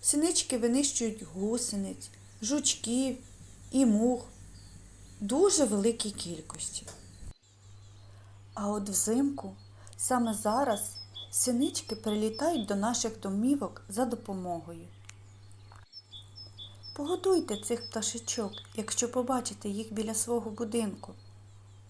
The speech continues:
Вони будуть клювати все, що ви дасте. Зерно, крупу.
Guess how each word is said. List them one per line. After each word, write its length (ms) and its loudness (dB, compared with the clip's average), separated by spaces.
Вони 280 6
будуть 360 0
клювати 500 0
все, 300 2
що 200 0
ви 140 0
дасте. 540 -4
Зерно, 840 2
крупу. 840 0